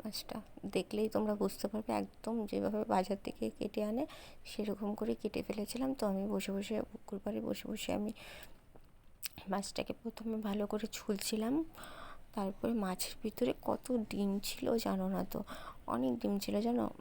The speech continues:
তো। আমি actually ডিম খাই না, but তবুও আর কি ডিম দিয়ে তরকারি রান্না করবো। তোমার, আমি খাই না তো কী হয়েছে, তোমাদের দাদাভাইয়ের জন্য রান্না করবো। তো আর দেখো,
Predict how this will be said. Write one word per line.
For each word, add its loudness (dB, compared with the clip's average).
তো। 2
আমি 0
actually 0
ডিম 4
খাই 2
না, 2
but 0
তবুও 2
আর 4
কি -6
ডিম 0
দিয়ে 2
তরকারি 4
রান্না 2
করবো। 0
তোমার, 2
আমি 4
খাই 6
না 6
তো 2
কী 2
হয়েছে, 2
তোমাদের 0
দাদাভাইয়ের 4
জন্য 2
রান্না 2
করবো। 0
তো 2
আর -4
দেখো, -4